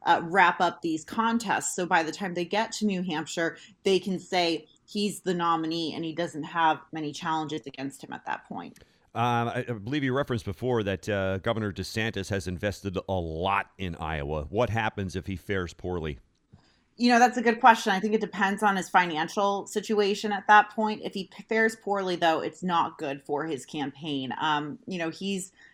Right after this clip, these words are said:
Speaker 1: banking on a good performance in Iowa that will give him enough momentum going into New Hampshire. But the problem is, um, the momentum just isn't necessarily there right now in Iowa because Trump is leading by so much.
Speaker 2: And then what about Nikki Haley for that matter?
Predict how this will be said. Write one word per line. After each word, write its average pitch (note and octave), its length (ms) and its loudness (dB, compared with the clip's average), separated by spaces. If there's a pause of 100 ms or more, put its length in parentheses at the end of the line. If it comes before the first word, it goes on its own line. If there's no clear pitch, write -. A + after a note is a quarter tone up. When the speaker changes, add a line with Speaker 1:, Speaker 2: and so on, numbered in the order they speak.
(160)
Speaker 1:
banking G3 480 -2
on D3 120 0
a E3+ 60 -4
good E3+ 260 -4
performance D#3+ 540 -4
in D#3 100 -8
Iowa D#3 440 2
that C3 180 0
will D#3+ 120 -4
give D#3 200 -8
him D#3+ 140 -6
enough D3+ 280 -2
momentum D3+ 540 -6
going C#3+ 320 -4
into D3 220 -10
New D3 160 -8
Hampshire. D3+ 400 -6
But - 180 -12
the - 60 -20
problem F3 480 6
is, C3+ 260 -2 (380)
um, D3+ 420 2 (260)
the F#3 140 -4
momentum E3+ 480 0
just D3+ 220 -10
isn't D#3 240 -8
necessarily D3+ 1000 -4
there D#3 360 2
right D3 260 -2
now C3 300 -2
in D3+ 160 -8
Iowa C#3+ 580 0 (300)
because F3 400 -4
Trump E3 280 0
is C#3+ 140 -12
leading D3 300 -6
by B2 140 -2
so - 200 -10
much. - 460 -12
Speaker 2:
And A2+ 120 -2
then A#2 140 0
what A#2 140 2
about A2 320 -2
Nikki G#2 260 -4
Haley A2 360 0
for F2+ 100 -4
that E2 160 -4
matter? E2 340 -4